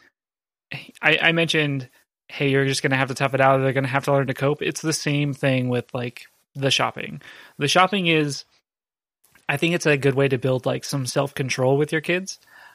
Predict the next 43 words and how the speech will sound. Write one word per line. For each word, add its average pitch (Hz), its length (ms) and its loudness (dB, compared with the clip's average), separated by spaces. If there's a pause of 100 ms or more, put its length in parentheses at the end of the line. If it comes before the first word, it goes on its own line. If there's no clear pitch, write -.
uh, 135 300 -2
and 151 180 0
to 143 80 -2
set 147 280 0
their, 135 540 -2
their 139 180 0
expectations 139 640 -2
correctly, 190 500 0 (320)
because 139 560 2 (640)
you 175 220 -6
talk 180 240 2
about 175 200 4
a 131 40 0
toy 147 300 2
aisle 160 280 4
in 165 100 -2
a 160 40 -4
store, 175 400 -2 (200)
and 151 100 -2
if 147 80 -6
you've 165 160 0
ever 175 180 4
even, 180 300 -2
like, 143 280 -2 (100)
if 160 200 -2
a 156 80 0
kid 170 220 -2
sees 151 380 -2
a 131 80 0
toy 135 260 -2
aisle, 139 420 -4 (220)
and 151 100 -4
they're 147 160 0
like, 139 260 0
"Oh 196 200 -2
man, 175 480 -2
awesome, 175 380 2
let's 180 180 -2
get 170 140 0
all 165 160 2
this 165 180 0
stuff," 147 320 0
right? 139 240 -4